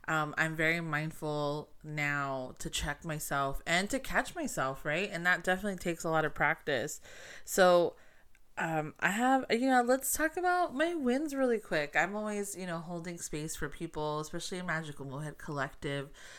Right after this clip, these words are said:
Shout out to y'all. Um, I love you guys so much. Um, and I don't really get to toot my own horn sometimes. And I must say that looking back and sitting here right now,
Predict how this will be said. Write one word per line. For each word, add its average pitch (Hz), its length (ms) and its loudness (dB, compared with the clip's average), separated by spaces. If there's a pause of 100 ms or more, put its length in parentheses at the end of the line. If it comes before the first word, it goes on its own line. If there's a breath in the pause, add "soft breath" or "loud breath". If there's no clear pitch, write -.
(120)
Shout - 240 -4
out 311 120 -6
to - 120 -6
y'all. - 480 -6 (440 loud breath)
Um, 165 440 -12 (100)
I 165 80 -4
love 160 240 -4
you 143 60 -6
guys 139 200 -4
so 156 160 -6
much. 92 460 -8
Um, 151 520 -4 (760 soft breath)
and 214 480 4
I 226 220 2
don't 254 280 2
really 330 200 2
get 311 140 0
to 311 80 -2
toot 285 220 -2
my 269 120 -2
own 262 160 2
horn 254 280 0
sometimes. 180 640 0
And 170 220 0
I 185 100 2
must 226 280 0
say 202 300 4
that 147 260 4
looking 190 340 -2
back 180 400 4
and 175 140 -6
sitting 165 340 -6
here 165 260 0
right 143 280 2
now, 165 480 0